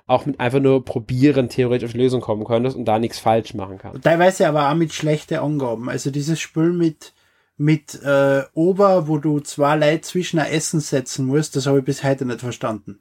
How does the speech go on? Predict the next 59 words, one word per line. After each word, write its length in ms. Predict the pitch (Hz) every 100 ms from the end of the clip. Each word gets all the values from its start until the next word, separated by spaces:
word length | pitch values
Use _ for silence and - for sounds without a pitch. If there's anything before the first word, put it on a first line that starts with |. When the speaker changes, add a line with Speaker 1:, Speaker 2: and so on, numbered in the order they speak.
| -
Speaker 1:
Ich 140 | 147
hab's 160 | 175 -
verstanden, 440 | 117 - 120 117
aber 160 | 123 131
ich 80 |
fand's 280 | - 147 139
anfa-, 380 | - 143 143 160
ich 160 | 151 143
mein, 220 | 160 156
die 80 | 160
hatten 160 | 175
so 40 | 165
ein 80 |
ähnliches 380 | 143 175 180 -
Rätsel 220 | 175 151
schon 140 | - 185
mal 120 | 160
drin, 380 | 131 127 165 208 _ _
in 80 | -
einem 160 | 131 143
der 80 | 139
Vorgänger, 540 | - 175 151 131 139 - - - _
ähm, 220 | 147 147
aber 100 | 147
ich 100 | 165
hab's 160 | 185 -
anfangs 360 | 170 165 180 -
auch 160 | 165
falsch 340 | - 156 151 -
gemacht. 220 | 113 107
Dann 40 |
hab 120 | 127
ich 80 | 143
mir 40 | 151
die 60 |
andere 180 | 147 151
nochmal 260 | 143 202 190
durchgelesen 520 | 127 - 131 151 151
und 60 |
nochmal 280 | 143 185 240
durchgelesen 680 | 180 135 - 131 131 147 175 - - -
und 180 | 156 - _
dann 320 | 165 185 226 190
war's 260 | 175 -
mir 120 | 180
erst 260 | 147 151 -
klar, 260 | - 143 147
was 140 | 135
die 100 | 143
genau 240 | 131 120
meinen. 300 | 113 131 139
Es 100 | 117
muss 220 | 156 143 -
jedes 400 | 139 190 240 -
Feld 280 | 196 185
besetzt 520 | - 117 175 - - -
sein, 260 | 190 196 - _ _ _ -
du 100 | 151
musst, 400 | 175 170 -